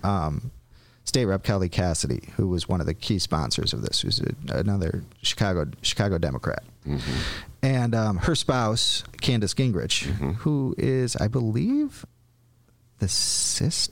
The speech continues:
Speaker 2: Uh,
Speaker 1: or the,
Speaker 2: yes.
Speaker 1: the, the, the
Speaker 2: You could do
Speaker 1: sib-,
Speaker 2: it.
Speaker 1: the sibling of
Speaker 2: Yes.
Speaker 1: Newt Gingrich.
Speaker 2: Mm-hmm.
Speaker 1: Um, excuse my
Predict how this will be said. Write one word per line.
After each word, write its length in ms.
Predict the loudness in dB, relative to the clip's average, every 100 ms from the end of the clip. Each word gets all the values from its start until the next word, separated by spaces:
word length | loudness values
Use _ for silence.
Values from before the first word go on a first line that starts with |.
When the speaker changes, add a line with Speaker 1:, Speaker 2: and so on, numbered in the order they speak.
| 0
Speaker 2:
Uh, 60 |
Speaker 1:
or 40 | 0
the, 220 | 2 2
Speaker 2:
yes. 260 | 2 2 2
Speaker 1:
the, 100 | 2
the, 120 | 2
the 180 | 2 2
Speaker 2:
You 40 | 2
could 160 | 2
do 80 | 2
Speaker 1:
sib-, 180 | 2 0
Speaker 2:
it. 60 | 0
Speaker 1:
the 100 | 0
sibling 600 | 2 2 4 4 2 2
of 200 | 0 0
Speaker 2:
Yes. 280 | 0 2 2
Speaker 1:
Newt 120 | 2
Gingrich. 360 | 2 2 0 0
Speaker 2:
Mm-hmm. 920 | 0 2 0 -4 -12 -14 -14 -12 -2
Speaker 1:
Um, 520 | 0 2 2 0 -2 -6 -18 _ _ _ -20 -20 -20 -10
excuse 460 | -2 0 2 0 2
my 280 | 0 0